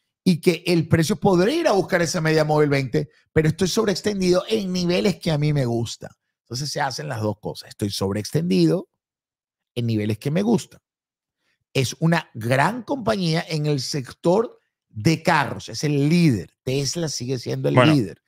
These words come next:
Speaker 1: aunque se lo está llevando por los cachos.
Speaker 2: Sí, m-, según Marciano Tech, dice que es la mejor.
Speaker 1: Ah, bueno, Marciano Tech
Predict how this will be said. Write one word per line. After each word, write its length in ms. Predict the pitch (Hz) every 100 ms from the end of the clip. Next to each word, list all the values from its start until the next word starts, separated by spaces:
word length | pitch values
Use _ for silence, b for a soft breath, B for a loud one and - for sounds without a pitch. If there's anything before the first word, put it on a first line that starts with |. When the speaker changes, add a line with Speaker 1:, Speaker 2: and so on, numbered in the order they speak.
| _ _ _ _
Speaker 1:
aunque 280 | 131 127 127
se 120 | 120
lo 80 | 110
está 180 | - 120
llevando 340 | 131 139 147
por 140 | 131 160
los 140 | 147
cachos. 420 | 147 131 - 160 180 _ _
Speaker 2:
Sí, 140 | -
m-, 400 | 107 73 82 -
según 280 | - 98 101
Marciano 680 | 113 110 - 117 120 113 107
Tech, 340 | 117 139 - -
dice 260 | 107 120
que 160 | 110 92
es 80 | 92
la 80 | 110
mejor. 460 | 85 - 90 - _ _ _ -
Speaker 1:
Ah, 140 | 123
bueno, 280 | 120 147 107
Marciano 720 | 104 98 95 - 120 143 160
Tech 280 | - 160